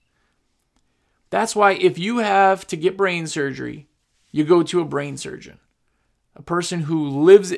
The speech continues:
breathes, and learns everything about brain surgery. And the reason is 'cause you know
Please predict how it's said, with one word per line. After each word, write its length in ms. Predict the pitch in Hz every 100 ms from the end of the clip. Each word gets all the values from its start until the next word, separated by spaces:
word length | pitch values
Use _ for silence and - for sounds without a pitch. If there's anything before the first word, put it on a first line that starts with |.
| -
breathes, 520 | 151 170 185 185 160
and 680 | - - 160 151 151 143 - _ -
learns 560 | - 165 175 175 160 -
everything 420 | 185 196 185 175
about 440 | 156 151 147 _
brain 400 | 156 156 156 151
surgery. 640 | 143 143 147 160 - - _ _ _ _ _ _ _ _ _
And 80 | 151
the 60 | 196
reason 280 | 262 240 240
is 100 | 202
'cause 220 | 220 185
you 100 | 214
know 680 | 190 214 247 240 165 151